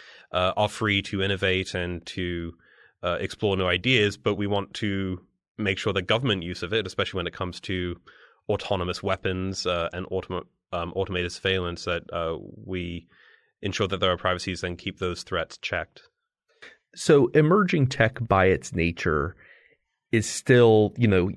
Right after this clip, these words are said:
Speaker 2: yet to come. It's already not yet. It's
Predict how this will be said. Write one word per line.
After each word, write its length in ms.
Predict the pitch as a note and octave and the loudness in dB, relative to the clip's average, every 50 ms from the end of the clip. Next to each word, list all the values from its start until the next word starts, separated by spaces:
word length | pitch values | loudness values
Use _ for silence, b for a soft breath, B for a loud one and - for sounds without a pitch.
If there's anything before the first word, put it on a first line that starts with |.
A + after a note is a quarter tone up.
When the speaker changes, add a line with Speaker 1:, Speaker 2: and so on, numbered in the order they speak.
| _ _ | _ _
Speaker 2:
yet 340 | - A#2 A2+ A#2 - - _ | -4 2 2 2 2 2 _
to 120 | - A2+ | -2 -2
come. 380 | F#2 - - G2 D2+ C#2+ E2+ G#2+ | 0 2 0 2 2 0 -4 -6
It's 180 | - F#2 - - | -6 -6 -2 -2
already 460 | G#2 - G#2+ A2 A2+ A2 G#2+ G2+ G2+ F#2 | 2 4 6 6 8 6 6 6 4 4
not 200 | F#2 F2+ - - | 4 2 2 2
yet. 220 | F#2 D#2 A#1 - _ | 2 2 2 0 _
It's 240 | G#2 - - - | -12 -12 -12 -20